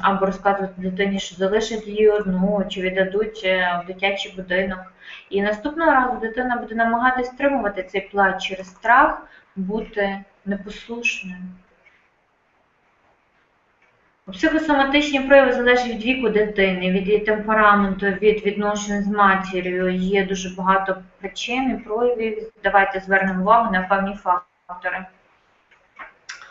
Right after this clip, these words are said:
А, це подавлена агресія,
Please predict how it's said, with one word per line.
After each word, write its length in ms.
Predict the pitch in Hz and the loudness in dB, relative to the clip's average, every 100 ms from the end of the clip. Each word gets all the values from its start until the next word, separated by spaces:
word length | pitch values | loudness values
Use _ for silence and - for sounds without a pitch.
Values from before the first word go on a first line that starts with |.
| - - - - - | -20 -18 -16 -16 -2
А, 260 | 208 196 190 | 6 8 6
це 180 | - | 2
подавлена 580 | 233 220 196 - 202 196 | -2 2 6 6 6 6
агресія, 1000 | 196 208 226 269 302 - 240 220 208 208 | 6 4 0 0 -2 -4 -2 2 0 -2